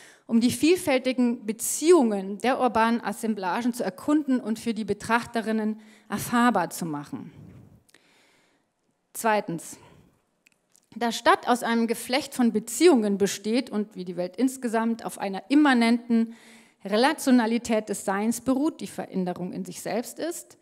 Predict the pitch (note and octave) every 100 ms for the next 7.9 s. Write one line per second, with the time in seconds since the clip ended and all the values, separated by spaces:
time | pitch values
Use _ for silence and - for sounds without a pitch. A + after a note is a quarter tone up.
0 | _ _ _ _ _ _ A#3+ E4 E4+ D4+
1 | C4+ A#3+ B3 A#3 A#3 C#4 C4 - B3+ A#3+
2 | A3 A3 - - E4 E4 A3+ F#3+ F#3 F#3
3 | F#3+ G3 G3 G3 - A#3+ A#3 G#3+ G3+ G3+
4 | G3+ F#3 G3+ F#3 E3 D#3 F3 G3 F#3 G3+
5 | G3 F3+ - - G3+ G#3 - G#3+ A3+ A3+
6 | G#3+ - G#3+ G3+ G3+ G3 F#3 F#3+ F3+ -
7 | G3+ F#3 F3+ F#3+ - - - - -